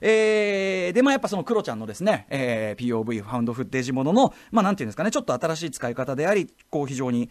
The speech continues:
あのー、秀逸な部分っていうので、やっぱどうしてもクロニクルは入れたかったので、えー、ちょっとプレちゃんは、ね、クレちゃんみたいなんですけど、プレちゃんはちょっとどいてみたいな感じになってしまいました。ちなみに、辞典の辞典。<laughs>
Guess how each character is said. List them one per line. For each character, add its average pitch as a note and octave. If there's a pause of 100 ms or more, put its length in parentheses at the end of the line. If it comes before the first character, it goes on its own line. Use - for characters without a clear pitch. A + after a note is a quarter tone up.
(140)
あ A#2+
の G2
ー、 -
秀 C3+
逸 A#2+
な A#2+
部 C#3+
分 C3
っ -
て C3
い D#3+
う F3+
の F#3+
で、 G#3+
や F#3+
っ -
ぱ F3
ど B3+
う D#4
し -
て D#4
も A3+
ク G3+
ロ A3
ニ G#3
ク C3
ル A2
は G2+
入 A2+
れ C#3+
た F3+
か D#3
っ C#3+
た G#2+
の G2+
で、 - (200)
え D#3+
ー、 -
ち -
ょ -
っ -
と -
プ D3+
レ B2
ち G#2+
ゃ -
ん F#2+
は、 - (360)
ね、 D3+
ク G3
レ F#3
ち -
ゃ G2+
ん G#2+
み A2+
た -
い -
な -
ん -
で -
す -
け A#2
ど、 F#2+
プ E3
レ D#3
ち D#3+
ゃ E3+
ん -
は C4+
ち D4+
ょ -
っ -
と - (240)
ど -
い -
て G#3+
み A#3
た A2+
い -
な -
感 G2+
じ F#2+
に F#2
な G2
っ F#2+
て -
し A2
ま G2+
い -
ま G2+
し -
た。 G#2 (140)
ち -
な D#4+
み E4
に、 C#4
辞 G3+
典 G#4
の F#4+
辞 B3
典。 -
<laughs> -